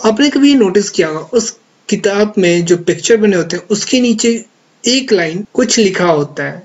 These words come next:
जिसमें वो हो सकता है अगर आप science का book यूज़ कर रहे हो तो आपको figure number one, activity one, इस तरह से वहाँ पे लिखा रहता है।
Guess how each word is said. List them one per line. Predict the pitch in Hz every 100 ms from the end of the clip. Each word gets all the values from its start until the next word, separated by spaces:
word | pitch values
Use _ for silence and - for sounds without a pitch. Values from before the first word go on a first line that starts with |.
| 185
जिसमें | 156 - 165
वो | 156 156
हो | 160
सकता | 175 170 -
है | 170
अगर | 160
आप | 156
science | - 160 165
का | 190
book | 165 175 -
यूज़ | 185 190 180 180
कर | 180 160
रहे | 156 147
हो | 151 - - - - _ _ _ -
तो |
आपको | 247 226 240
figure | - 202 202
number | 196 196 190
one, | 175 170 170 175 - _ 180
activity | 151 - 180 170 175 180
one, | 165 156 160 165 - _ _ _
इस | 247 240 -
तरह | 220
से | 208
वहाँ | 220 202
पे | 196 190
लिखा | 175 147 160
रहता | 151 143 139
है। | 143 147